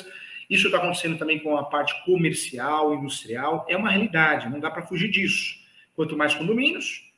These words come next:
mais litígios condominiais nós vamos ter, mais administradoras, mais síndicos profissionais. Então, nós precisamos, dentro dessa estrutura, ter profissionais. Profissionais que possam nos ajudar em relação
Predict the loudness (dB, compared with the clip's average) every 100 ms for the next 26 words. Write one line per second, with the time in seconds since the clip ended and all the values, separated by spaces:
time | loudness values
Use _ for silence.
0 | _ _ _ -8 -4 -4 0 4 6 4
1 | 2 0 0 2 0 0 -2 -2 2 4
2 | 2 -6 -10 -4 -2 -2 -2 -2 -2 4
3 | 6 4 2 -6 -12 -20 -8 -6 -4 -6
4 | -6 -8 -6 -2 0 0 -2 -4 -6 -14
5 | -20 -20 _ -12 -6 -4 -4 -4 -6 -6
6 | -4 -2 0 0 -2 -2 -2 -2 -6 -8
7 | -10 -4 -2 -2 -6 -16 _ _ _ 4
8 | 6 4 0 2 2 2 -2 -10 -16 _
9 | 0 4 6 6 2 0 -2 0 2 0
10 | 0 2 2 0 4 4 4 -2 -12 -6
11 | -2 2 2 0 0 0 -2 -6